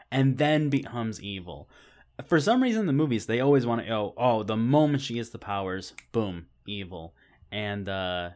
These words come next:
she's, uh, that, that's just me, comic book nerd problem, but also she's terrible in this movie. The C G I is really not good. Like, they have that scene where it's, it's, uh, um,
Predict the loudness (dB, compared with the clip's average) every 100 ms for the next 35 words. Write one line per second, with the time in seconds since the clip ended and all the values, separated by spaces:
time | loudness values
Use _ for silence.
0 | _ -2 2 2 0 -8 -20 _ -16 -16
1 | _ _ _ _ _ _ _ _ -8 2
2 | 2 6 4 2 -2 4 4 4 -2 -4
3 | -4 -2 -2 -4 -6 -12 -6 -2 -4 -2
4 | 0 0 0 -2 -4 -14 -16 2 6 8
5 | 6 2 -2 -2 -4 -6 -6 -4 -2 -4
6 | -6 -8 -10 -12 -12 -14 -14 -16 -16 _
7 | -20 -14 -6 -2 -2 -2 -2 0 -2 -2
8 | -6 -10 _ _ -8 0 2 2 2 -2
9 | -6 -10 -8 -8 -8 -14 _ _ -6 -6
10 | -6 -14 _ _ _ _ -4 0 2 2
11 | 0 -4 -6 -4 -2 -2 -2 -2 -4 -10
12 | -12 -12 -6 -2 -2 0 -2 -6 _ _
13 | _ -10 -6 -6 -6 -10